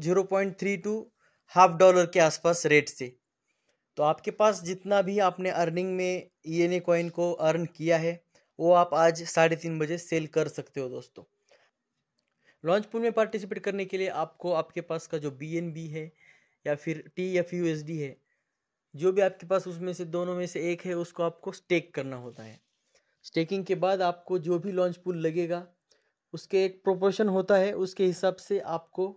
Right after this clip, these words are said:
हर घंटे वो कॉइन अर्निंग के through आपको मिल जाएगा और लिस्टिंग के दिन आप उसको सेल कर सकते हो दोस्तों। तो इस तरह से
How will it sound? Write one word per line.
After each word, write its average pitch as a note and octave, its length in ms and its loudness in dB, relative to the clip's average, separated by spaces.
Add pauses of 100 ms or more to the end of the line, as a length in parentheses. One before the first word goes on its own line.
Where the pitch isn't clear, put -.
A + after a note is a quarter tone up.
(120)
हर F3+ 280 -2
घंटे E3 440 -2 (760)
वो E3+ 120 2
कॉइन F3+ 480 0 (540)
अर्निंग F3 360 0
के F3+ 120 2
through F3 200 2
आपको D#3+ 260 0
मिल D3+ 240 -4
जाएगा C3 360 -2
और C#3 240 -8
लिस्टिंग F3+ 460 -6
के F3+ 100 -2
दिन G3+ 200 -6 (100)
आप D#3 220 -4
उसको F#3+ 360 -10
सेल D3+ 340 -6
कर D3+ 200 -2
सकते - 340 -8
हो B2+ 80 -6
दोस्तों। B2 340 -14 (1900)
तो G#3 60 6
इस A#3 180 -2
तरह B3 180 8
से B3 180 4